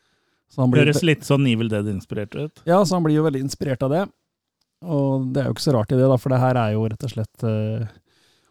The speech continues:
Speaker 1: onde krafter, eh, og makter da, som, eh, besetter han til å spille inn, eh, en skive, og spesielt en låt,
Speaker 2: Mm.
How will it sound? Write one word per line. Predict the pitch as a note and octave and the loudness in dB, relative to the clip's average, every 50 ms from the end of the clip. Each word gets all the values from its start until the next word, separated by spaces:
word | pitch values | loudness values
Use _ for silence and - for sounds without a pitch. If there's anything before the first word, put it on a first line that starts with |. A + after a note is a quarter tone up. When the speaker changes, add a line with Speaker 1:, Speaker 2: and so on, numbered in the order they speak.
| _ _ _ _ _ _ _ - | _ _ _ _ _ _ _ 2
Speaker 1:
onde | A3 G3 D3+ B2+ B2+ C3 C3+ C#3 C#3 C#3 C3+ - | 4 6 6 6 6 6 6 6 6 6 4 4
krafter, | - F3 F#3+ - - - - C#3 B2+ B2+ | 2 0 0 0 -2 -2 0 0 2 4
eh, | C3 C3+ C3 C3 C3 C3 C3 C3+ C3 C3 | 4 4 4 4 4 4 4 2 2 0
og | - D3+ C#3 | 0 0 0
makter | D3 D3 - - - - C3+ | 0 0 -2 -6 -6 -2 0
da, | C3 B2+ | 0 0
som, | A#2 B2+ B2 B2 B2 B2 | 0 0 -2 -2 0 0
eh, | B2+ B2+ B2+ B2 B2 B2 B2 A#2+ A#2+ A#2+ A#2 A#2+ B2 A2 B2+ C3+ | 0 0 0 0 0 0 0 0 0 0 0 -2 -4 -6 -8 -6
besetter | C#3 D3 - - B2+ G2+ - - - B2+ | -6 -4 -4 -2 -4 -6 -4 -4 -2 0
han | A#2 A#2+ A#2+ B2 B2 A#2 B2 A#2+ A2 - | 0 2 2 2 2 2 2 2 0 0
til | - C3 A#2 A#2 | -2 -2 0 0
å | A#2 A#2 | 0 0
spille | - - - D3+ B2+ G#2 G2+ | -2 -2 -2 -2 -2 0 -2
inn, | A2 A2 A2 A2+ A2+ | -2 -2 0 0 0
eh, | A#2 A2+ A2+ A2 A2+ A2+ A2+ A#2 A2+ A2+ A2 - - - - | 0 0 0 0 0 0 0 0 -2 -2 -4 -6 -8 -6 -4
en | D#3 C3 | -2 -2
skive, | A#2+ A#2 - C#3+ B2 A2+ C3 D#3+ F3 | -2 -2 -2 -2 -2 0 0 0 0
og | E3 C#3 C3 | 0 -2 -2
spesielt | - - C3 - C#3+ B2+ A#2+ - - | -2 -4 -4 -2 -2 -2 -2 -4 -4
en | C#3+ C3+ A#2+ A#2 B2 B2 | -4 -2 0 0 0 2
låt, | C#3 E3+ G#3 A#3 - _ - - | 2 2 2 0 -2 _ -14 -6
Speaker 2:
Mm. | - C3+ C3+ B2+ A#2 A#2+ | -2 0 2 2 2 0